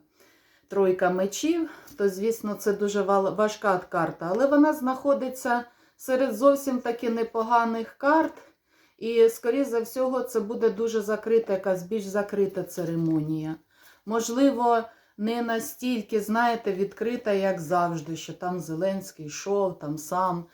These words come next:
то такого не буде тут. Скоріш за всього, що більш закрита, е, териту-, ну, закрита територія, велика там охорона, я вже повторюсь.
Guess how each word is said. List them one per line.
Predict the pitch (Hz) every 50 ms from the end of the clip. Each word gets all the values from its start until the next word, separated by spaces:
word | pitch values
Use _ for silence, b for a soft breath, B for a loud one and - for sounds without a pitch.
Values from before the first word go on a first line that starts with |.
| B B B B B
то | B 165
такого | - 196 190 190 247 240 233 220 202
не | 185 180 175
буде | 165 156 156 151 147 151 147 139 - - _
тут. | - - - _ _ _ _ _ _ _
Скоріш | - - - 208 202 233 269 262
за | 208 208 208
всього, | 190 190 - - 220 220 220 208 202
що | - - 196
більш | 175 165 202 220 208 185
закрита, | 170 170 185 185 185 - - 208 240 247 240 - 202 196 196 b b b b b b b b b b b
е, | b 180 180 175
териту-, | 170 175 - 208 208 214 214 202 - - 202 202 190 - 196 202
ну, | 202 208 190 160 151 156 156 147 - B B B B B B B -
закрита | 185 180 214 208 214 233 233 254 247 254 208
територія, | 190 - 208 196 190 196 190 - - 247 254 254 233 214 202 196 185
велика | 175 180 175 180 180 175 - 170 160
там | - - 160 160 160
охорона, | 160 160 - 208 208 220 277 302 285 247 240 226
я | 220 214 208 202
вже | 196 190 196 190
повторюсь. | 190 - 190 185 185 - 190 185 180 185 180 180 170 - -